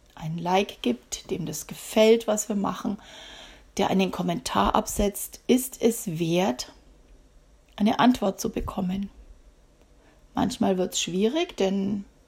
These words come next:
ich gebe zu, grad wenn man im Bereich Social Media aktiv auch beruflich unterwegs ist, äh,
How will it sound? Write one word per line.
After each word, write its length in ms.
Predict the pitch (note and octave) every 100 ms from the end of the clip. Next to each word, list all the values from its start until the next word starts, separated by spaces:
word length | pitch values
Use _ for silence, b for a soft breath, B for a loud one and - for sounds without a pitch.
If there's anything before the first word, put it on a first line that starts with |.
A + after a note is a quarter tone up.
| _
ich 160 | - -
gebe 160 | - G#3
zu, 280 | - - B3+
grad 380 | D4 F3+ F3+ G3
wenn 140 | G3
man 120 | F#3 F#3+
im 100 | F#3+
Bereich 340 | G3 F#3+ F#3+
Social 320 | G#3 G3 G#3
Media 400 | G3 G3 G3+ G3
aktiv 500 | - - - G3 F#3+ B B B B B B B _ _ _
auch 320 | - E3+ - -
beruflich 600 | - F#3 G3+ A3 A#3 -
unterwegs 640 | G3 F#3+ G3 G3 G#3+ -
ist, 500 | - A#3 - - -
äh, 220 | G#3+ G#3